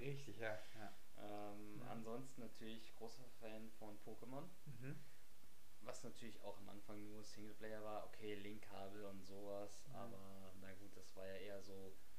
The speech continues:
Speaker 2: schmückendes Beiwerk, sag ich mal, äh, zu Beginn. Aber kompetitiv, äh, bin ich eigentlich auch dabei. Äh, ich hab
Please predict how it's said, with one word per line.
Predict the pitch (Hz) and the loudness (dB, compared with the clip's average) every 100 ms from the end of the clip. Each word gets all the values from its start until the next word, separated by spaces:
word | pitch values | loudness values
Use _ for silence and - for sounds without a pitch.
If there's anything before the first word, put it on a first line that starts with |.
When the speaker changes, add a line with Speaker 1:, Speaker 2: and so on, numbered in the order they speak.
| - | 0
Speaker 2:
schmückendes | - 175 175 147 135 | 0 2 2 2 2
Beiwerk, | 117 113 120 127 127 - | 4 4 4 2 0 0
sag | 123 123 | 0 0
ich | 123 | 0
mal, | 123 127 139 139 - - | 0 0 0 -2 -2 -2
äh, | 113 110 | -2 -2
zu | - | -2
Beginn. | 120 113 117 131 131 - - - - - - - | -2 -2 0 0 -2 -2 -2 -2 -2 -2 -2 0
Aber | - 113 120 123 120 117 | 0 2 4 4 2 2
kompetitiv, | 120 117 113 113 - 113 143 151 - - | 0 0 0 0 0 0 0 0 0 0
äh, | 110 117 117 117 - | 0 0 0 0 0
bin | 120 | 0
ich | 120 - | 0 0
eigentlich | 104 117 - | 0 0 0
auch | - | 0
dabei. | - 92 95 98 | 0 0 0 0
Äh, | 123 131 104 104 104 104 | 0 0 0 0 0 0
ich | 101 | 0
hab | - | -2